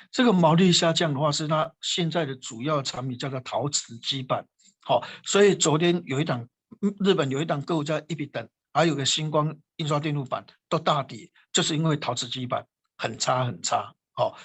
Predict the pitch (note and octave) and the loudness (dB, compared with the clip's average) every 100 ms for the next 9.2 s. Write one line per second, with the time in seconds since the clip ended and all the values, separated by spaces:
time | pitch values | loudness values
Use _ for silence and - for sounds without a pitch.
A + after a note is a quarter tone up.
0 | - - E3+ D#3+ D#3+ - D3+ E3+ - D#3 | -10 0 2 2 0 0 2 2 2 0
1 | D#3 D#3 C#3+ C3+ D3 A#2+ - C#3+ D3 C#3 | -2 -2 -2 -2 -4 -4 -6 -8 -6 -6
2 | B2 _ - D3+ - - - - - _ | -8 _ -6 -4 0 0 0 -2 -6 _
3 | A#2+ - _ _ - _ F#3 F3+ - - | -2 -2 _ _ -20 _ 0 0 -2 -10
4 | B2+ E3 E3 D#3 D#3+ D#3+ D3+ D#3 C3 - | 0 4 4 2 -4 -6 -4 -4 -6 -8
5 | - D3+ C3 B2+ B2 C3 D3+ D#3 C3+ - | -4 -4 -4 -6 -8 -4 -4 -2 -6 -8
6 | A#2+ B2+ B2+ C3+ C#3 A2 - - C3+ G#2 | -10 -8 -4 -2 -4 -6 -14 -4 -2 -2
7 | _ _ _ - - _ _ A3 G#3+ A#3 | _ _ _ -20 -20 _ _ 2 4 2
8 | G3 - A#3 E3 C3+ A#2 A2+ E3+ C#3 C3+ | 0 2 2 2 0 -4 -2 -2 -2 -6
9 | A#2 | -14